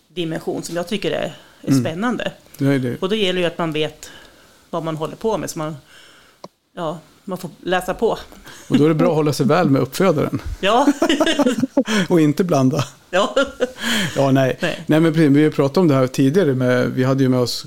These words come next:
Speaker 2: Kulturhönsen och, och de
Speaker 1: Mm, mm.
Speaker 2: lanthönsklubben, och de, de, där har man ju, där har man ju det som ett,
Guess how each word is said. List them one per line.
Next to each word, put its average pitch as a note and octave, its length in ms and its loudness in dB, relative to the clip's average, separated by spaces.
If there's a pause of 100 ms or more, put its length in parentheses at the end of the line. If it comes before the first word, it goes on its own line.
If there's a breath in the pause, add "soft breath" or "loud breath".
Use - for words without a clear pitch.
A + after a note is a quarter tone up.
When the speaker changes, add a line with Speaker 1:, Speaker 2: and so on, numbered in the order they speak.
Speaker 2:
Kulturhönsen B2+ 760 0
och, B2 280 -2
och B2 120 -2
de D#3+ 100 2
Speaker 1:
Mm, - 200 0 (180 loud breath)
mm. F3 120 -4
Speaker 2:
lanthönsklubben, C3 680 0
och C3+ 120 0
de, - 240 -6
de, D3+ 380 2
där C3+ 140 2
har E3 180 0
man D#3+ 140 2
ju, B2 180 0 (640 soft breath)
där - 120 0
har C#3+ 200 2
man F#3 120 4
ju D3+ 60 4
det B2+ 100 0
som B2 180 -2
ett, - 240 -6